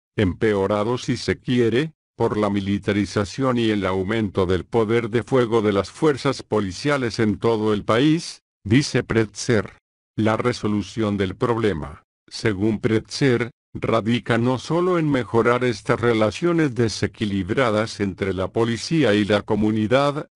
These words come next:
sino, lo que es más importante, en erradicar las desigualdades sociales que perpetúan estas relaciones que mantienen la desconfianza y la frustración en ambos lados.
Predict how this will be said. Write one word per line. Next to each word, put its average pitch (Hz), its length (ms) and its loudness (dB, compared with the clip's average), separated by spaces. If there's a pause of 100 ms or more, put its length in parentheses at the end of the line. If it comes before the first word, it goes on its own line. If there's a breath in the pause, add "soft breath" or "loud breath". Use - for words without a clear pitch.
(140)
sino, 117 600 0 (260)
lo 107 220 0
que 107 160 0
es 95 120 -4
más 107 340 2
importante, 117 800 0 (280)
en 113 160 4
erradicar 107 720 0
las 104 260 -2
desigualdades 101 880 0
sociales 120 720 -2
que - 120 0
perpetúan 131 840 0
estas 117 460 -4
relaciones 107 800 -2
que 123 100 -4
mantienen 127 680 -2
la 104 140 2
desconfianza 131 960 0
y 120 120 0
la 104 160 2
frustración 127 840 -2
en 156 140 2
ambos 113 480 0
lados. 98 560 0